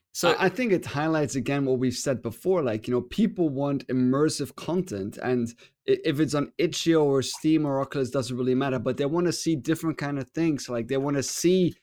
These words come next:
like, that's why we keep on bashing on, like, "Please, developers, remove the hut,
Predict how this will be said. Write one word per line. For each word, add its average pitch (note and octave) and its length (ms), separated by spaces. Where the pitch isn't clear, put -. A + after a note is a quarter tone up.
like, D#3 240
that's F#3 240
why A3+ 160
we G3 240
keep A3 300
on E3+ 180
bashing D3 400
on, C#3 60
like, C#3 240
"Please, F3+ 320
developers, B2+ 680
remove C#3+ 460
the C#3 120
hut, D3+ 400